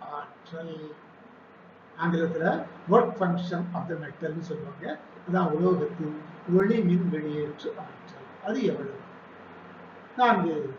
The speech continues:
தெரிவுகள், நான்கு ஆப்ஷன்ஸ். ஏ, H C by lambda minus M E plus E square, V square, R square divided by two M E. எல்லாத்துலயுமே இந்த மாதிரி தான் கொடுத்திருக்காங்க. நான் ஒரே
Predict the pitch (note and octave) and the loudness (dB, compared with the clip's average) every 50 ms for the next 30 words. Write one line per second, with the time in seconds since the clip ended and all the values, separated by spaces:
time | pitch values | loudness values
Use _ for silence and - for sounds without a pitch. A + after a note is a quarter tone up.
0 | - - - - - - - - G3 F3+ F3+ F3 E3 - - - - - F3 F3 | -14 -18 -20 -20 -20 -12 4 6 6 6 6 4 0 -2 -6 -8 -8 -2 0 0
1 | F3 E3+ E3 D#3 D3+ D3 C#3 - - - - - - - - - - - - - | 2 2 2 2 2 0 -2 -4 -10 -12 -14 -16 -20 -20 -20 -20 -20 -20 -20 -14
2 | - G3 G3 F3+ D#3+ - - - - - - - - - - - - F#3 F3+ - | 0 2 2 2 2 0 -4 -12 -14 -18 -20 -20 -20 -20 -18 -6 -2 -2 -2 0
3 | G#3+ G#3+ - - A3+ A3+ A3 F3+ F#3+ F#3 F3 D#3 D3+ D3 C#3 C#3 - - - D3 | -2 -4 -2 0 0 0 2 2 2 2 2 2 0 -2 -2 -4 -6 -10 -6 -4
4 | D#3 E3+ F3 - - - - - - - - - - - C#3+ C#3+ D3+ E3 F3+ F#3+ | -2 -2 0 -2 -4 -6 -10 -14 -18 -20 -20 -20 -20 -18 -14 -8 -4 -2 -2 0
5 | G3+ G3 G3+ G3 F3+ - - F3+ D3+ D#3 D#3+ E3 E3+ F3+ F#3 F#3 F3 D#3 D3 F3+ | 0 0 -2 -2 -4 -6 -6 -8 -8 -6 -4 -2 -2 0 0 0 -2 -2 -2 -4
6 | - - - - - - - - - - F3+ F#3+ F3 F3 - - F3 F3+ G#3+ A3 | -6 -8 -10 -14 -18 -20 -20 -18 -4 0 0 0 0 0 -4 -6 -4 -2 -2 -2
7 | F3+ - - - G3 F3+ E3 D3 C#3 C#3 C#3 D#3+ G3 A3+ - - - - G#3 F#3 | -2 -4 -2 0 0 2 2 0 -2 -4 -4 -2 -2 -2 -2 -6 -8 -4 -2 0
8 | E3 D3+ C#3 - - D3+ F3+ A3 C4+ C4+ - - - G3 F3+ D#3+ - - - - | 0 0 -4 -6 -6 -4 -4 -2 -2 -4 -6 -6 -4 -2 -2 -2 -2 -4 -10 -14
9 | - - - - - F3+ F#3 F#3 E3 D#3+ D3+ D3+ - - - - F3 D#3+ C#3+ - | -20 -20 -20 -10 -2 0 0 2 2 0 0 -2 -2 -2 -2 -4 -4 -4 -4 -6
10 | - - - - - - - - - - - - - - - - - - - - | -8 -12 -14 -16 -16 -14 -14 -14 -14 -14 -16 -18 -20 -20 -20 -20 -20 -20 -20 -20
11 | - - - - - - - - - - - - - - - - - - - F3+ | -20 -20 -20 -20 -20 -20 -20 -20 -20 -20 -20 -20 -20 -20 -20 -20 -20 -10 0 4
12 | F3+ F#3 F#3+ F#3+ G3 G3+ A3 B3+ B3 G#3 G3 F#3 F#3 F3 G3 F3+ F3 E3 D#3 E3+ | 6 6 6 6 6 4 4 4 2 2 2 2 2 4 4 2 2 2 0 0
13 | D#3 D3+ D#3+ D3+ D#3+ F#3 - - A3 F#3 F3+ F#3 G3+ | 0 0 0 0 -2 0 0 0 2 4 6 8 8